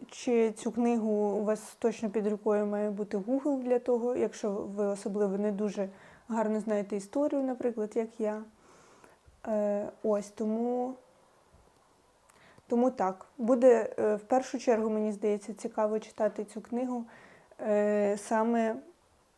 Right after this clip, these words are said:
поціновувачам філософії і історії. Ось, якщо ви гарно орієнтуєтесь, е, в тих часах, е, ось цей, м, напередодні Першої світової,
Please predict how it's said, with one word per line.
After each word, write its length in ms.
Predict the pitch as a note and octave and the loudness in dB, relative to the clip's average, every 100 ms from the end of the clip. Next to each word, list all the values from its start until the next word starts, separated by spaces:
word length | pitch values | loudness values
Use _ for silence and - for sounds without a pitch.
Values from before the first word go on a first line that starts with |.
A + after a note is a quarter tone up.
| _ _ _ _ _ _ | _ _ _ _ _ _
поціновувачам 1000 | A#3+ A#3 A#3 A3 A#3 A3+ A3+ - A3 G#3+ | -4 -2 0 0 0 0 -2 -4 -4 -4
філософії 1000 | G3+ G3+ G3 G3 C#4+ E4+ - E4+ E4 E4+ - _ - - _ - | -4 -2 -2 2 4 4 2 2 2 0 -6 _ -20 -20 _ -6
і 220 | A3+ B3+ | -2 -2
історії. 800 | A#3+ A3+ - F#3+ F#3+ F#3+ F#3 G#3 - _ _ _ - - | -2 -6 -2 -2 0 -2 -4 -6 -18 _ _ _ -12 -4
Ось, 260 | G3+ G3+ | -2 -2
якщо 300 | A3+ G#3+ B3+ | -4 -2 0
ви 280 | A3+ A3+ A3 | 2 2 2
гарно 680 | G3+ A3+ G#3+ G#3+ G#3 G#3 G#3 - - _ _ _ _ _ _ _ _ - - | 2 0 0 0 0 0 -4 -12 -20 _ _ _ _ _ _ _ _ -8 2
орієнтуєтесь, 960 | A#3+ A3+ A#3 B3+ A#3 A3+ A3 G#3 - - - A3 | 2 4 0 0 -2 0 -2 -2 -6 -18 -12 -6
е, 120 | A3 | -4
в 80 | G#3+ | -4
тих 240 | - A3+ | -4 -6
часах, 680 | - A3 - B3 G4 - - _ - | -4 -6 0 0 0 -4 -20 _ -6
е, 40 | G3+ G3 G3 G3+ - | -2 0 0 -2 -4
ось 220 | - G3+ | -6 -8
цей, 300 | - G3+ G3 G3 | -6 -4 -4 -6
м, 220 | A3+ A3 - _ _ _ _ _ - | -10 -10 -12 _ _ _ _ _ -6
напередодні 760 | G#3+ G#3+ G#3+ G#3 G#3 G3 G3 | -2 0 0 2 2 0 -2
Першої 420 | G3 G3+ F#3+ G#3+ G3 | 0 -2 -2 -8 -6
світової, 680 | A3+ G#3 G3+ G3 F#3+ G3 | -8 -4 -4 -2 -4 -6